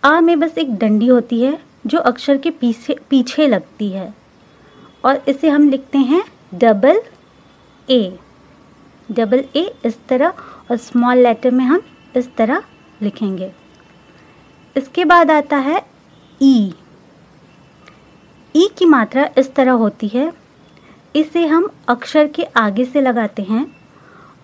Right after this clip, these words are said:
और उसे इंग्लिश में लिखा जाता है आई, और small letter में हम इस तरह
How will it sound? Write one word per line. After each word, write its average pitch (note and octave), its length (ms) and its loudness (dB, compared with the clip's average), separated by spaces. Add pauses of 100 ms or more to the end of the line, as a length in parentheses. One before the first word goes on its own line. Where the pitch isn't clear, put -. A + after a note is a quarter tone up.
और C#4 160 2 (120)
उसे C#4+ 220 -2 (120)
इंग्लिश C4+ 360 0
में D4+ 120 4
लिखा B3+ 280 -2
जाता B3 340 -4
है A#3+ 240 -4 (540)
आई, G#3+ 380 0 (1120)
और A3+ 120 2
small B3 400 0
letter A3 260 -2
में A3 140 -2
हम D#4+ 200 0 (380)
इस A3 200 -8
तरह C4+ 280 -2